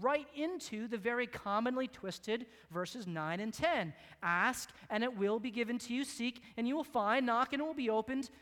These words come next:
to you. For everyone who asks receives, and the one who seeks finds, and to the one who knocks it will be opened. This isn't a promise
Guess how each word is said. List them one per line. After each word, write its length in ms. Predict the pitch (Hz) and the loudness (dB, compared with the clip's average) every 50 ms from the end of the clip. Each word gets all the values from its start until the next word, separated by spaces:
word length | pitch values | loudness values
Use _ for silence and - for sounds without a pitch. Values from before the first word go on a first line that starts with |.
| - _ _ - | -20 _ _ -4
to 180 | - 330 349 | -2 0 0
you. 200 | 311 262 220 196 | 0 0 0 -2
For 200 | 185 - 240 285 - - 294 | -2 0 -2 -2 2 4 4
everyone 460 | 330 330 339 320 302 285 285 277 254 | 4 4 4 2 2 4 4 4 4
who 140 | 254 269 277 | 2 2 2
asks 400 | 233 226 226 233 - - - - | 2 0 0 0 -2 -6 -10 -10
receives, 440 | 220 - - - 196 196 226 202 | -10 -10 -8 -6 -6 -6 -6 -6
and 80 | 220 233 | -4 -4
the 60 | 247 | -2
one 260 | 240 254 269 294 302 | 0 2 4 4 4
who 140 | 277 254 277 | 4 2 0
seeks 400 | 254 - - 247 233 226 - - | -2 -4 -6 -6 -6 -6 -8 -8
finds, 460 | - - 202 196 196 202 233 247 233 - - - - | -8 -6 -4 -4 -2 -2 -2 -4 -4 -8 -12 -8 -4
and 100 | 233 233 | -4 -2
to 80 | 226 240 | -2 -2
the 60 | 269 | 0
one 240 | 269 277 302 311 294 | 2 4 4 4 4
who 160 | 247 247 262 | 4 2 2
knocks 480 | 240 262 277 294 294 285 269 - - | 2 2 2 2 2 0 0 -4 -8
it 100 | 269 277 | -10 -8
will 160 | 262 254 262 262 | -6 -6 -4 -4
be 180 | 214 262 269 | -4 -6 -4
opened. 580 | 277 254 285 330 - - 294 247 196 160 143 - - - - - _ | 0 2 2 2 2 0 0 0 0 -2 -4 -8 -12 -18 -20 -12 _
This 140 | - 302 - | -4 -4 -2
isn't 200 | 381 311 330 339 | -2 -2 -2 -2
a 40 | 285 | -2
promise 720 | 196 - - - 240 233 262 302 320 262 233 247 240 - | -2 -4 -6 -4 0 2 2 2 2 2 0 0 -2 -4